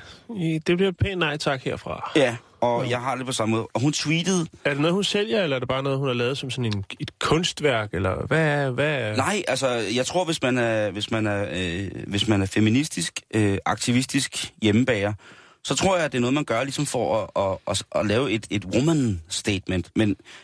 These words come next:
Speaker 2: man kan så se på hendes Twitter, at det ikke er alle womans, øh, og strong womans, som, øh, beliger, at hun er i gang med det her projekt. Og jeg, jeg vil også sige, at, øh, hun har taget billeder af det, og selvom det ligner en helt almindelig surdej, så kan man ikke,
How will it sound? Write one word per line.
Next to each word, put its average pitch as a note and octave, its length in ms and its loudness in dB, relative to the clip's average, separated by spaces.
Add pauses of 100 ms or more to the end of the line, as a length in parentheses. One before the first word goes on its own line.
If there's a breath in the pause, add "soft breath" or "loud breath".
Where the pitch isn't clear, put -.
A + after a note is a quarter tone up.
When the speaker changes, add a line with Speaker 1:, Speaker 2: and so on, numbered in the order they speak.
(120 loud breath)
Speaker 2:
man A2+ 160 2
kan B2+ 100 -2
så D3+ 80 2
se D#3+ 220 2
på D#3 100 -4
hendes A#2+ 200 0
Twitter, C3+ 300 0
at G2+ 220 -2
det C#3 80 -2
ikke B2 300 0
er G2 100 0
alle C3 160 0
womans, A#2 800 0
øh, F2+ 60 -2 (100)
og F2+ 140 0
strong D#3+ 500 0 (100)
womans, B2+ 800 0 (400 loud breath)
som, A2 320 4
øh, G2 240 0 (100)
beliger, E3 440 2 (240)
at G#2+ 120 0
hun G#2 140 2
er F#2+ 60 2
i G2 40 0
gang G2+ 280 -2
med G2 160 0
det F#2 120 -4
her F2+ 100 0
projekt. - 420 -4 (1200 loud breath)
Og B2 80 4
jeg, C3+ 160 4
jeg C3+ 100 2
vil C3 80 2
også E3 140 -2
sige, E3 340 -2
at, C3+ 220 0
øh, A2 280 0
hun B2 100 2
har B2 60 -2
taget B2 220 -2
billeder D#3 280 0
af A2+ 140 2
det, - 100 -6
og A#2 140 -2
selvom - 240 0
det C#3+ 120 -2
ligner C#3 280 4
en C3 120 0
helt C#3 200 2
almindelig A#2+ 320 2
surdej, A2+ 380 -2
så - 160 -4
kan C#3+ 240 0
man C3+ 180 0
ikke, D3 420 0